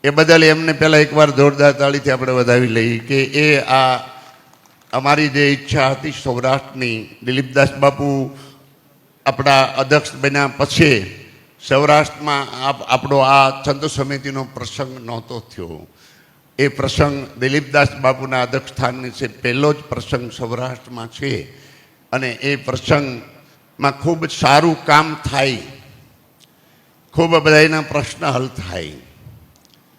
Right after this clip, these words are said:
સંતોને એક નિવેદન કરું છું, કરાયની પણ કરું છું કે અત્યારે જે પ્રશ્ન હાલે છે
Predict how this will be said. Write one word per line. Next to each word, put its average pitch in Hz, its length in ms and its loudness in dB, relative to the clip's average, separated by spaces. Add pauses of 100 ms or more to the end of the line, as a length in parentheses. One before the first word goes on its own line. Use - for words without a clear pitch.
(640)
સંતોને 175 760 2
એક 170 160 -8
નિવેદન 160 580 4
કરું 143 440 -2
છું, 143 180 -2
કરાયની 156 520 6
પણ 139 240 -2
કરું 139 360 -2 (120)
છું 117 340 -6 (400)
કે 160 120 0
અત્યારે 165 840 0 (300)
જે 139 220 0
પ્રશ્ન 165 500 -2
હાલે 156 460 4
છે 107 400 -2